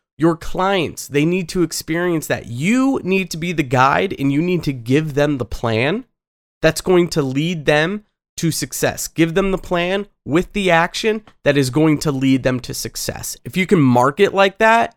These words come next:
you're gonna be the king of the world. I will provide the P D F guide that Donald Miller created to demonstrate the hero's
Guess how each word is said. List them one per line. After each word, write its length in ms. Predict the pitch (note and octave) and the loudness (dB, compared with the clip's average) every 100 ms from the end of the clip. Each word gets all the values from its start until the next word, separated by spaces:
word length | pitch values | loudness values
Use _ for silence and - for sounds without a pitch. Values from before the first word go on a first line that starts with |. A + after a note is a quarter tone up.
| - | -8
you're 260 | B2+ E3 | 2 2
gonna 260 | C#3 C#3+ C3+ | 4 2 2
be 180 | A#2+ A#2 | -2 -8
the 100 | A2 | -8
king 480 | - - C#3+ C#3 | -8 -4 -2 -2
of 180 | - B2 | -4 -4
the 140 | A2+ A2+ | -2 -2
world. 760 | G#2 G#2+ B2 A#2+ F#2+ - _ _ _ - | -2 2 4 4 2 -8 _ _ _ -2
I 80 | C3+ | 2
will 320 | D3 D#3+ D#3+ | 4 4 2
provide 720 | - C#3+ A#2 A2+ A2+ A#2+ A#2+ | 0 -2 0 0 2 0 -2
the 560 | A#2+ A2 G#2+ G#2 G2 F#2+ _ - | -8 -6 -4 -2 -4 -8 _ 0
P 160 | F#3 | 2
D 160 | E3 D#3+ | 4 4
F 140 | D3 | 4
guide 240 | C#3+ B2+ A#2+ | 4 4 2
that 120 | G2+ | 0
Donald 360 | A#2 A#2 B2 | 0 2 0
Miller 360 | A2+ A#2 A2+ A2+ | 0 -2 -2 -4
created 640 | - B2 A#2 G#2+ G#2+ G#2+ G#2 | -6 -4 -2 0 0 -2 -4
to 560 | - A#2 G#2+ G#2 G#2 - _ _ _ - | -6 -2 0 0 -4 -8 _ _ _ -2
demonstrate 720 | C3 C3+ C3 B2 - B2 - | 0 2 0 -2 -2 -4 -4
the 80 | |
hero's 720 | G#2+ - C3 B2 A#2+ A#2 A2+ | -10 -8 -4 0 0 0 -4